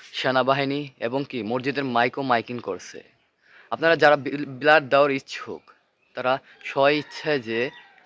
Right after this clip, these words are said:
ওই হসপিটালে যে ব্লাডটা দিয়ে আসবেন, কারণ আপনার একটি ব্লাডে বেঁচে যেতে পারে একটা জী-, একটা প্রাণ, একটা জীবন, একটি,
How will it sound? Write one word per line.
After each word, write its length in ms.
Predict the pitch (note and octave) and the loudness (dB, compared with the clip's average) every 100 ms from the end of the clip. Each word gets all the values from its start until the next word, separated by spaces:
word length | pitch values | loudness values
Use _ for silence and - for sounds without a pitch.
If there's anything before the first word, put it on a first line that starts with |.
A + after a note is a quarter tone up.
| _ _ _ | _ _ _
ওই 100 | A#2+ A#2+ | -8 -4
হসপিটালে 480 | C3 - C#3+ C#3 C#3+ | -4 -4 -10 -4 -2
যে 140 | B2+ C3+ | 0 -2
ব্লাডটা 400 | A#2 A#2+ A#2+ A#2+ | 0 0 0 -4
দিয়ে 200 | A2 G#2 | -4 -2
আসবেন, 340 | G2 - D2+ - _ _ - - _ | -2 -8 -20 -20 _ _ -20 -20 _
কারণ 160 | A#2+ C3 | -2 0
আপনার 320 | B2 C#3+ D3 C#3+ | 0 0 -4 -4
একটি 260 | C3 - | -8 -8
ব্লাডে 440 | C3+ B2+ C3+ C3+ C3+ D3 _ _ - | -4 2 2 2 -4 -6 _ _ -10
বেঁচে 220 | B2+ B2+ C#3 | -10 -6 -6
যেতে 140 | A#2+ | -6
পারে 280 | B2+ B2+ B2+ B2+ _ _ _ _ _ _ _ - - | -2 0 0 -2 _ _ _ _ _ _ _ -20 -10
একটা 260 | A#2 - C3+ | -10 -6 -6
জী-, 200 | A2 G#2 | -6 -12
একটা 240 | A#2+ A2+ B2 | -12 -10 -12
প্রাণ, 360 | - A2+ F2 E2+ - _ _ - | -4 -4 -4 -8 -20 _ _ -12
একটা 180 | A2 C3 | -8 -6
জীবন, 400 | A#2+ B2+ G2+ - _ _ _ _ - _ - _ _ _ _ _ - | -6 -4 -6 -8 _ _ _ _ -20 _ -20 _ _ _ _ _ -10
একটি, 260 | B2+ - | -8 -6